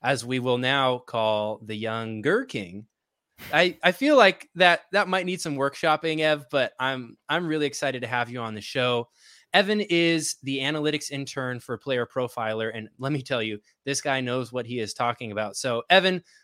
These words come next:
welcome to the show. I'm so glad to have you here. And the first thing that I wanted to chat about with you is what your strategy was going into this draft. Thankfully, we were not in the same draft together,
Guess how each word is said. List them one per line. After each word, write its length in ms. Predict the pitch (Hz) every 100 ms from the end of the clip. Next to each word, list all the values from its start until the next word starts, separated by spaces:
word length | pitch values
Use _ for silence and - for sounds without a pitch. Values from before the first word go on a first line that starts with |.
| -
welcome 320 | 143 220 233
to 80 | 208
the 80 | 185
show. 520 | - 156 156 151 151 -
I'm 180 | 139 131
so 240 | - 165
glad 320 | 175 156 151 143
to 60 |
have 260 | 123 135 127
you 100 | 120
here. 280 | 113 117 117
And 120 | 127
the 80 | 139
first 360 | 165 196 -
thing 220 | 175 165
that 120 | 147 135
I 80 |
wanted 280 | 135 135 127
to 60 | 107
chat 280 | - 240 254
about 260 | 117 107
with 180 | 110 110
you 220 | 120 120
is 220 | 113 104 - _ _
what 220 | 156 214
your 160 | 202 170
strategy 560 | - - 147 147 131
was 360 | 117 131 139 127
going 280 | - 123 127
into 180 | 120 107
this 240 | 104 -
draft. 360 | - 104 98 -
Thankfully, 640 | 180 196 - 185 180 175 _ _ -
we 100 | 147
were 140 | 131
not 260 | 110 127 147
in 80 | 147
the 80 | 127
same 320 | - 135 120
draft 400 | 110 120 123 -
together, 480 | 110 110 117 143